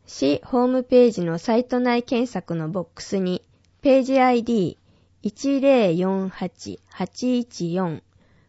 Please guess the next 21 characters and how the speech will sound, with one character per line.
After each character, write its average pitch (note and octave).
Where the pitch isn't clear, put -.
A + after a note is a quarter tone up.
を -
入 G#3+
力 G#3
し -
て G3+
検 G3+
索 -
す G3
る G3
と、 -
全 B3+
文 B3
を A#3
ご A3
覧 G#3
い G3+
た G3
だ F#3
け E3+
ま E3+
す。 -